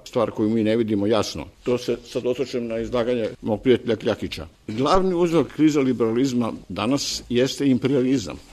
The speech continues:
I to imperializam ne samo u Sjedinjenim Američkim Državama, nego i u Evropskoj uniji. Evropska unija već ima svoju istoriju. Ona je počela kao mirovni projekat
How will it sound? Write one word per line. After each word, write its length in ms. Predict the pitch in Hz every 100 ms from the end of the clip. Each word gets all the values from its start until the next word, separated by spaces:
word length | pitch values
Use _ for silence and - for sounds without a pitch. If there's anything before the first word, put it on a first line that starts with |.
| -
I 80 | 110
to 140 | -
imperializam 460 | 175 160 170 156 139
ne 160 | 175 170
samo 300 | 170 151 131
u 60 |
Sjedinjenim 360 | 127 139 131 120
Američkim 340 | 120 117 113
Državama, 500 | 87 90 104 143 175 170 -
nego 380 | 110 123 143 156
i 80 | 120
u 40 |
Evropskoj 300 | 131 135 165
uniji. 360 | 165 104 71 - - -
Evropska 420 | 110 147 165 -
unija 160 | 151 165
već 140 | 160
ima 140 | 170 165
svoju 200 | 160 165
istoriju. 460 | 160 147 85 71 - _ -
Ona 160 | 135 180
je 60 |
počela 400 | - 170 - 175
kao 200 | 165 156
mirovni 440 | 156 175 170 113 98
projekat 480 | 92 90 87 80